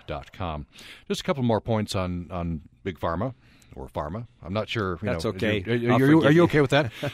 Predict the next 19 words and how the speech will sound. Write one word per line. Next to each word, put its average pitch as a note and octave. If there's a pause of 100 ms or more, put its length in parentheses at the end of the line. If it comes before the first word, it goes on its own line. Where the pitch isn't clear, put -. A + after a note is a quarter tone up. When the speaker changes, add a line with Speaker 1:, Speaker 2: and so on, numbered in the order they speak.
(360)
Speaker 1:
<laughs> -
As D3
you're E3+
sitting F3+
here E3
right C3+
ne-, B2+
right B2+
next A#2
to A#2
me. G#2 (560)
Um, A2 (340)
uh, -
one, B2
uh, G#2 (680)
one F#3+
problem D3
that, D#2+
uh, E2